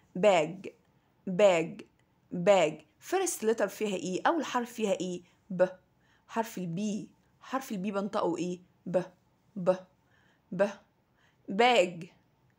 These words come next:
باج. باج. ب. بوك. بوك. كتاب. باج حقيبة، بوك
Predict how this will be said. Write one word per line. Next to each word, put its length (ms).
باج. 580
باج. 580
ب. 180
بوك. 480
بوك. 460
كتاب. 520
باج 300
حقيبة، 600
بوك 340